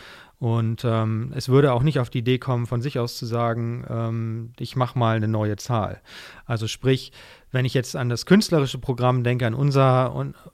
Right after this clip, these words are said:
Programm, wo ja die Kro-, Programmplaner auch mit sehr viel Kreativität und sehr viel Erfahrung und Wissen dran stehen, dann, ähm,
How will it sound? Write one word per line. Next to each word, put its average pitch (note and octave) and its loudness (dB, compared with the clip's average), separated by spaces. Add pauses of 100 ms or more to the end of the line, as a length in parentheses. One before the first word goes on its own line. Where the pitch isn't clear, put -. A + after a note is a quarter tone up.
Programm, B2+ 2
wo B2 2
ja B2 2
die A#2 -8
Kro-, C3+ -2
Programmplaner B2+ 0
auch A#2+ -2
mit B2 2
sehr B2+ 4
viel C3 0
Kreativität B2+ 2
und A#2+ 2
sehr A#2 2
viel B2 -8
Erfahrung C3 2
und A#2+ -4
Wissen C#3 -2
dran B2 0
stehen, B2+ -2 (500)
dann, B2 2
ähm, B2 2